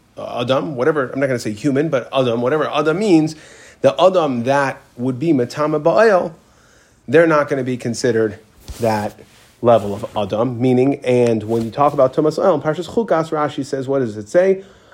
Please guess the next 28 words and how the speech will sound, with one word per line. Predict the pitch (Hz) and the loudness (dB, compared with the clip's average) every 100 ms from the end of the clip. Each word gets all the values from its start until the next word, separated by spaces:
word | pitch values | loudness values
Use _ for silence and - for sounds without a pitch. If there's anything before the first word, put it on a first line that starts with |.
| - _ - | -20 _ 2
Adam | 214 185 165 | 4 4 0
Ki | 160 160 | 4 4
Amos | 131 131 | 4 2
Ba'el. | - 107 113 - - | 0 -2 -2 -6 -16
So | - - 127 113 - _ _ - | -10 0 0 0 -6 _ _ -6
the | 120 | -4
whole, | 139 180 190 160 135 | 4 6 6 2 -2
the | |
whole | 123 170 | 0 0
concept | 175 190 151 | 0 -4 -4
of | 123 | -6
Tumas | 110 190 180 | -4 -2 0
Oil | - 233 180 | 2 2 0
is | 160 | -2
only | 180 180 170 | -2 0 0
gonna | 151 | 0
be | 135 | 2
relevant | 143 147 127 127 | 4 4 4 0
by | 120 107 | -2 -4
an | 104 - | -4 -8
Adam. | 92 - - _ _ _ _ - | -12 -16 -20 _ _ _ _ -2
Now | 123 | 0
let's | 113 - | 0 -2
ask | 127 117 | -4 -4
the | 107 | -4
following | 113 110 117 | -2 0 -2
ca-, | 117 123 | -4 -10
question. | - - 143 - 110 113 107 | -2 2 2 2 -2 -2 -6